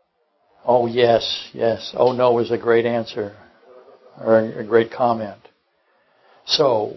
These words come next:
why does the fact that God has no partiality and everyone who seeks him, and he is the truth, everyone who seeks the truth, he's the truth.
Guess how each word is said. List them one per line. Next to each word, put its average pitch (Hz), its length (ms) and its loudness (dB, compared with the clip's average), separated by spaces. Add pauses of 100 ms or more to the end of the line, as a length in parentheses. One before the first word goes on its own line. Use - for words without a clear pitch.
why 147 480 0
does 208 340 0
the 208 60 0
fact 131 480 -2
that 120 180 0
God 151 260 2
has 135 360 -2
no 185 720 0
partiality 139 1040 -2
and 127 180 -8 (140)
everyone 208 800 0
who 180 140 0
seeks - 440 0
him, 156 300 2 (840)
and - 360 -2
he 196 360 0
is 233 260 0
the 151 120 0
truth, 120 400 -2 (1400)
everyone 180 380 2
who 165 120 0
seeks 196 380 0
the 156 100 2
truth, 190 340 0
he's 208 300 0
the - 140 2
truth. 214 380 0